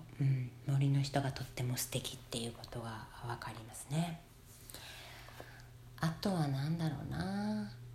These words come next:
まあ、リーダー論がすごく面白くて、リーダー論っていうつもりでは書いてないんだけど、なんか、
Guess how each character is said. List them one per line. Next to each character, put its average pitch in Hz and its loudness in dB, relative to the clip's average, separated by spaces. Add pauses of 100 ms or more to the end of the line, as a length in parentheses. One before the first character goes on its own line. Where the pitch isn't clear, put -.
(240)
ま 131 2
あ、 131 0
リ 160 8
ー - 0
ダ 269 12
ー 294 12
論 160 8
が 127 4
す - 2
ご 147 8
く 127 2 (640)
面 139 6
白 147 6
く - -4
て、 123 0
リ 131 4
ー - 6
ダ 220 6
ー 226 6
論 180 6
っ - 6
て 156 4
い 139 8
う 135 6
つ 139 0
も 143 8
り 139 6
で 139 6
は 131 6
書 135 4
い 131 4
て 123 0
な 123 2
い 123 0
ん 120 -4
だ 120 -8
け - -2
ど、 170 6 (920)
な 143 4
ん 139 4
か、 117 0